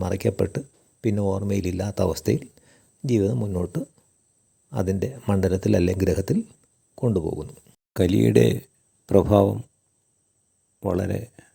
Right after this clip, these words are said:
കൂടിയൊരു കാലമാണ്. കലിയുഗം വന്നതുകൊണ്ട് സൗകര്യം കൂടിയെന്നും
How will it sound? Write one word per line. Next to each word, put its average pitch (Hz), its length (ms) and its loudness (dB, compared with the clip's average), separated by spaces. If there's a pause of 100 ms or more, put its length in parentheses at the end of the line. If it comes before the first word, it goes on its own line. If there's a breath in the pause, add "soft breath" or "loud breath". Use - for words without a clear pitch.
(280 soft breath)
കൂടിയൊരു 107 500 2
കാലമാണ്. 87 520 -2 (1000 loud breath)
കലിയുഗം 90 440 2
വന്നതുകൊണ്ട് 98 640 2
സൗകര്യം 101 540 2
കൂടിയെന്നും 95 520 -2